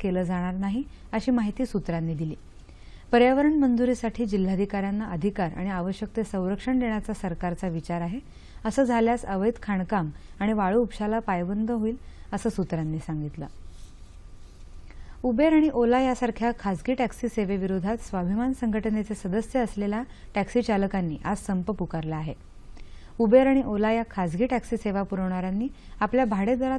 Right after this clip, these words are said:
कपात केल्याविरोधात हा संप आहे. स्वाभिमान संघटनेच्या या संपाला महाराष्ट्र नवनिर्माण सेनेच्या टॅक्सी संघटनेनं पाठिंबा दर्शवला आहे.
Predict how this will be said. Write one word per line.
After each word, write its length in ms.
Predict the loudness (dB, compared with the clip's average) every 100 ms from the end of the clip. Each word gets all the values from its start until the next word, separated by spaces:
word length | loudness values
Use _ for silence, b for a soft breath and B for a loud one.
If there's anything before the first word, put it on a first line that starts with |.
| -2
कपात 280 | -4 0 -2 0
केल्याविरोधात 560 | 0 2 0 0 -2 -4
हा 80 | -6
संप 340 | -4 -4 -2
आहे. 200 | -4 -6 -8 -14 b b b b 2
स्वाभिमान 460 | 4 6 6 6 4
संघटनेच्या 640 | 2 0 0 0 0 2
या 120 | 0
संपाला 460 | 0 -2 -2 -2 -2
महाराष्ट्र 500 | -2 -2 -4 -4 -4
नवनिर्माण 520 | -2 -2 -2 -2 -4
सेनेच्या 480 | -4 -4 -4 -4 -6 B B B 0
टॅक्सी 320 | 0 0 0
संघटनेनं 560 | 2 2 0 0 0
पाठिंबा 460 | 0 -2 -2 -2 0
दर्शवला 440 | -2 -4 -4 -4
आहे. 180 | -4 -6